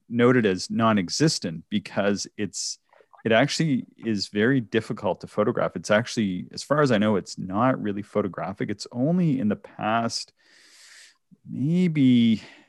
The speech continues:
six years that they've been able to photograph larger extents, but, um,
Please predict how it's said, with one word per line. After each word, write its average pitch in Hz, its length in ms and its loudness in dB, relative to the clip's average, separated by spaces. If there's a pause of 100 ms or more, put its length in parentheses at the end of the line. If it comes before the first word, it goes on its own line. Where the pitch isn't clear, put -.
six - 800 -6
years 107 480 4
that 101 140 -2
they've 101 180 0
been 95 80 -4
able 95 200 -4
to - 60 -10
photograph 90 540 -4
larger 92 260 0
extents, 87 460 -6
but, 90 200 -6 (520)
um, 85 520 -2